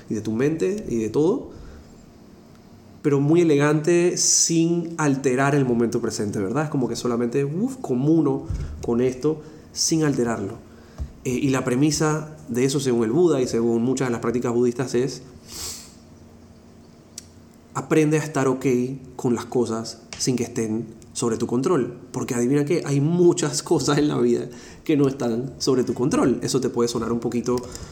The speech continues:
eh, similar a la filosofía del estoicismo, ¿verdad? Que es otra filosofía maravillosa,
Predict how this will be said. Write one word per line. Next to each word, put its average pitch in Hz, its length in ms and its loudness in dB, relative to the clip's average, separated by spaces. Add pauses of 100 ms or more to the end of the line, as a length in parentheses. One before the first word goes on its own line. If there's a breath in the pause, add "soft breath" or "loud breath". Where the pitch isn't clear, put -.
(400 loud breath)
eh, 110 200 -2
similar 113 520 0
a 127 100 0
la 113 180 0
filosofía 113 500 -4
del 120 100 0
estoicismo, 117 720 -2
¿verdad? 107 280 -2
Que 143 60 -2
es 113 80 -2
otra 110 160 -6
filosofía 110 580 -4 (300 loud breath)
maravillosa, 127 840 0